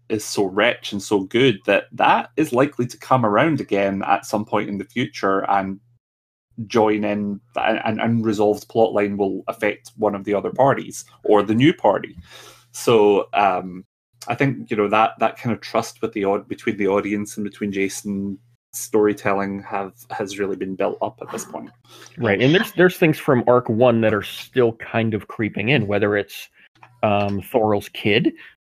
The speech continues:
Speaker 2: or
Speaker 1: Mm-hmm.
Speaker 2: whatever. There's little bits and pieces. There's so many characters we haven't reconnected with, even from arc one. Um, you know, the Soras and the people who did not come back that we still don't know, and we might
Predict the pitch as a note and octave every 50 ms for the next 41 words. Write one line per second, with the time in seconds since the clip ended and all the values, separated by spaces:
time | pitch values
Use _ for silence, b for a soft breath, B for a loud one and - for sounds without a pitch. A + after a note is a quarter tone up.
0 | _ - A#2+ - G#2+ G#2+ G#2 G#2 G2+ G2 G2 G2 - - - - - - A#2 A2+
1 | C3+ F#3 - A2+ - - B2 C#3+ C#3 B2 A#2+ C#3 D#3+ G#3 A#3+ G#3+ A#3+ A#3 - A3
2 | G#3 G#3+ - G#3+ G#3 - - C#3+ C3 - - A#2 A2 - - - C#3+ D3+ F3 F#3+
3 | F3+ F3 - F3 D3 D3 - - C3 A#2 - - A#2 A2+ A2 A#2+ A#2 A2+ B2 -
4 | - A2 A#2 A#2+ - - A#2 A2+ A2 - - A2 G2+ A2+ A2+ A2 - - - A2+
5 | G#2+ G#2 A2 G#2+ G2+ - A2+ A2 A2 A#2 A2 G#2+ - G#2+ A2+ C#3+ E3 A2+ G2+ -
6 | - - _ _ _ _ _ _ _ _ _ _ _ _ _ A#2 G#2+ G#2 G#2 G#2
7 | G2+ G2+ G#2 G#2 G2+ G2 F#2 - _ _ _ _ _ _ _ _ _ _ _ _
8 | _ _ _ _ A2+ G#2+ G#2 G2+ G2 A#2 - - C3 A2+ A2+ G#2+ G2+ G2+ G2+ F#2+
9 | - - - A2+ G#2+ G#2 G#2+ A2 A2 A2+ A2+ B2 G#2 - D#3+ D#3 D3 C#3 A2+ C#3
10 | C3 A#2 A2+ A2 - _ - G#2 A#2+ A2 A#2+ A#2 A2 - - - A2+ G2+ C3+ C#3
11 | - - - - _ _ _ _ _ _ _ _ _ _ _ _ _ _ _ _
12 | _ B2+ B2+ - B2+ C#3 D3 C3 - - - A#2+ B2 A#2+ A#2 G2+ A#2+ C#3+ E3 A#2+
13 | A2+ A2+ A2 A#2 A2 G#2+ G#2 G#2 G#2 G#2 G2+ A#2+ E3 F3+